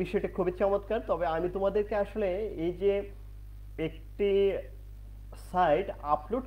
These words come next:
করে দেখিয়েছি, এটি কিন্তু আমার উদ্দেশ্য না। আমি এখানে একটি একেবারে professional এবং premium একটা theme, WordPress theme install করে দেখাবো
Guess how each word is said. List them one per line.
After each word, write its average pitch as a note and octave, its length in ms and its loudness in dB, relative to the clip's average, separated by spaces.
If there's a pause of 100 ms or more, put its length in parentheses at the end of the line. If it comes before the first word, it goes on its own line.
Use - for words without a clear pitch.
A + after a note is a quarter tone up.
করে G#3+ 140 6 (120)
দেখিয়েছি, D3 460 -2 (460)
এটি D#3+ 200 2
কিন্তু A3+ 240 0
আমার G#3 160 4 (140)
উদ্দেশ্য C#3+ 380 2 (180)
না। D3 80 4 (500)
আমি G#3 200 2 (320)
এখানে E3 320 -2
একটি D#3+ 220 -2 (640)
একেবারে E3+ 400 0 (280)
professional G3 720 2 (420)
এবং C#3 240 6 (720)
premium A3+ 440 0 (160)
একটা D3+ 160 -2 (160)
theme, F#3 260 2 (680)
WordPress E3 460 4 (240)
theme F#3+ 200 2 (200)
install D3+ 360 -2
করে D#3 220 2
দেখাবো D3+ 340 -2